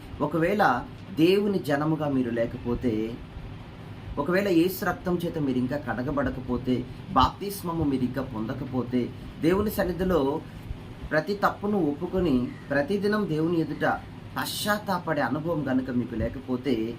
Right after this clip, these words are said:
ఈ వాగ్దానము మీ, మీ ముందర ఫలించదు. అందుకే మీరు జాగ్రత్త పడి, యేసు రక్తం చేత బాప్తిస్మం పొంది, ఆయన రక్తం చేత కడగబడి, ఆయన బిడ్డలుగా మారండి. అప్పుడు ఆయన మీ వెంట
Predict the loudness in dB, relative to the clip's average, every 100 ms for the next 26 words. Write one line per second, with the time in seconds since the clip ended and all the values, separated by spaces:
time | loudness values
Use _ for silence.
0 | -12 -2 2 4 4 2 0 0 2 2
1 | 2 2 2 0 -2 0 4 4 4 0
2 | -2 0 2 0 -2 -2 2 2 2 0
3 | -6 -12 -12 -12 -2 2 4 4 2 0
4 | 2 2 2 -2 -2 -2 0 4 6 6
5 | 4 -2 -8 -6 2 4 2 0 -2 0
6 | -2 0 -2 2 2 0 0 -4 -2 -2
7 | -2 0 2 2 2 0 -2 -4 -4 -4
8 | -4 -4 -4 -4 -4 -2 0 0 0 -6
9 | -2 2 4 4 2 0 2 4 4 2
10 | 0 0 2 2 0 -2 -6 -2 -4 0
11 | 2 2 2 0 2 0 0 2 2 2
12 | 0 0 2